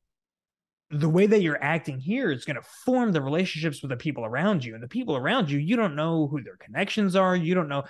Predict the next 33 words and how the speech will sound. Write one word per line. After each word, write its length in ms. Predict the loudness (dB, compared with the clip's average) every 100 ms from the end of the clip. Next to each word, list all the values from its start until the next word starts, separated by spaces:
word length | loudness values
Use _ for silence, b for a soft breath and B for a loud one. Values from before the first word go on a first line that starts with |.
| B -6
like, 180 | -6 -6 b -4
if 160 | 0 4
you 100 | 4
were 140 | 4
performing 580 | 2 2 2 0 -2 -8 _ -8
top 360 | 0 0 0 -4
tier, 460 | 0 0 0 -2 -8 -8
the 200 | -4 0
N 120 | 0
S 180 | 0 0
A 120 | -2
police 440 | -4 -2 0 0
is 140 | -2 -4
not 260 | -2 0
that 260 | -2 -4 -6
far 380 | -2 -2 0 0
off 400 | 0 0 -6 -12 -20
from 320 | -8 -4 -2 4
military. 680 | 4 4 0 -8 -12 -12 -4
There's 220 | -4 -4 -4
guaranteed 640 | -4 -4 -6 -2 0 2
to 60 | 0
be 140 | -4
veterans 540 | -4 0 2 2 0
there 240 | -2 -2 -2
and, 100 | -6 -10
and 160 | -12
connections 460 | -6 -4 -2 -2 -2
and 80 | -4
associations. 800 | -4 -6 -2 -2 0 -4 -8 -14 B B -6
So 120 | -4
if 120 | 0
you're 260 | 2 2